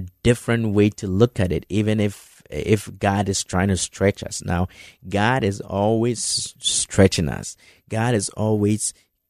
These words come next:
taking us to the place where we will be mature and complete in Him. And f-, in order for us to com-, be complete in Him, He has to challenge our positions,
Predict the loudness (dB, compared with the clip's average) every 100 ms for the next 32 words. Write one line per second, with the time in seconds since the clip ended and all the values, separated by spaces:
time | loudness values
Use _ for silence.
0 | _ _ 0 2 2 0 0 0 -2 -4
1 | -2 0 0 0 2 2 2 0 0 -2
2 | -4 -2 -2 -4 -6 -2 0 0 -2 -4
3 | -8 -12 -12 -10 -6 -6 -8 -6 -4 -4
4 | -4 -6 -6 -8 -14 _ _ -2 -2 -6
5 | -12 -2 0 0 0 0 -2 -2 -2 -2
6 | -6 -6 -8 -10 -16 -14 -10 -8 -8 -2
7 | -2 -2 -4 -4 -2 -2 -2 0 0 -2
8 | -6 -6 -6 -6 -6 -2 0 0 -2 -6
9 | -14 _ _ _ _ _ _ 0 0 2
10 | 0 -2 -8 _ _ _ _ _ _ _
11 | _ -4 -2 2 2 2 0 -2 -2